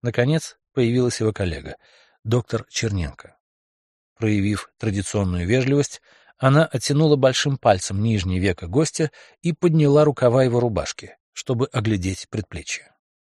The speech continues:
На приблизительном французском, в котором ей не удавалось выговаривать букву «Р», она выразила удивление.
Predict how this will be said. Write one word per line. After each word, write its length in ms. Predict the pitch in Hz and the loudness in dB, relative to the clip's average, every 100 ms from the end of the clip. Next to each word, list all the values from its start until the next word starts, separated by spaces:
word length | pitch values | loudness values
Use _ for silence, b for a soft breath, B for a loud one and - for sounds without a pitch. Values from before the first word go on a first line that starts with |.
| _ _ _ _ | _ _ _ _
На 240 | 117 120 | 0 0
приблизительном 760 | 110 123 117 113 127 123 110 98 | 0 0 2 2 0 0 -2 -4
французском, 680 | 101 104 92 127 - 139 131 _ _ _ _ _ | -4 -2 -2 -6 -4 -6 -8 _ _ _ _ _
в 40 | _ | _
котором 380 | 120 135 143 | -2 0 0
ей 240 | 117 131 127 | 0 -2 -2
не 160 | 127 135 | -2 0
удавалось 640 | 139 139 123 90 78 - | 0 2 2 2 0 -8
выговаривать 600 | 107 98 98 92 87 85 | -4 -2 0 0 -2 -4
букву 360 | 90 92 90 87 _ | -6 -6 -8 -10 _
«Р», 340 | 127 143 139 _ _ _ _ _ | -4 -2 -4 _ _ _ _ _
она 260 | 135 151 156 | 0 2 2
выразила 480 | 135 143 127 135 - | 4 2 2 -2 -2
удивление. 680 | 120 113 85 85 - - | -4 -2 -2 -4 -12 -20